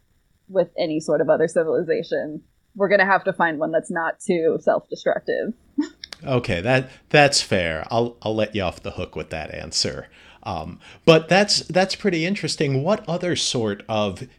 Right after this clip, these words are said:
Speaker 2: techno signatures then would we look for? Like, C F Cs are one of them, and okay, for some reasons we might expect that that's not the best techno signature, but would we, for instance, look at a civilization that was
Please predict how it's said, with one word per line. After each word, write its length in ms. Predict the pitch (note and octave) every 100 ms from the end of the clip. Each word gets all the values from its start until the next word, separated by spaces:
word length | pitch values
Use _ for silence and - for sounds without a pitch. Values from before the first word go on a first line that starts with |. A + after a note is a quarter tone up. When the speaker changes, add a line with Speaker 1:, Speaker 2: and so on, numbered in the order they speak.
| -
Speaker 2:
techno 560 | - - C3 - A2+ G2
signatures 840 | - G#2 F2 F#2 - F#2 F2 E2+
then 300 | G#2 G2+ F#2+
would 160 | G2 G2
we 100 | G2
look 260 | F#2 G2
for? 300 | - G#2 E2+
Like, 320 | E2+ F#2 F2 - -
C 240 | - - E3
F 120 | D3
Cs 360 | - C#3 B2 A#2+
are 140 | G#2+
one 200 | A#2+ C#3
of 100 | A2+
them, 260 | G#2+ G2 A2
and 140 | A2
okay, 340 | A2+ - A2
for 180 | G2 -
some 320 | G2+ A2 G2+
reasons 560 | G#2 G2+ F#2+ F#2+ F2+ -
we 140 | G2+
might 320 | F#2+ G2 F#2+ - - -
expect 640 | G#2 - - G#2 F2+ -
that 260 | G2+ F#2 - - -
that's 240 | - G#2+ -
not 320 | G2+ F#2+ G2
the 120 | F#2
best 420 | D#2+ A2+ B2+ -
techno 420 | - G#2+ - F#2 E2
signature, 720 | - F2 E2 D#2+ - D2+ D#2 - -
but 200 | B2 A#2+
would 180 | A#2+ A2+
we, 140 | A2+ A2+
for 240 | - A2+
instance, 640 | A2 G#2+ - A2 G2+ -
look 360 | G2 G#2+ A2 - -
at 300 | G#2 G#2 -
a 160 | A2+ G2+
civilization 1120 | - - G2+ G2 G2 - G2 G2 - F#2+ F#2+
that 300 | F#2 F#2 F2+
was 400 | G#2+ F#2+ F#2 F2+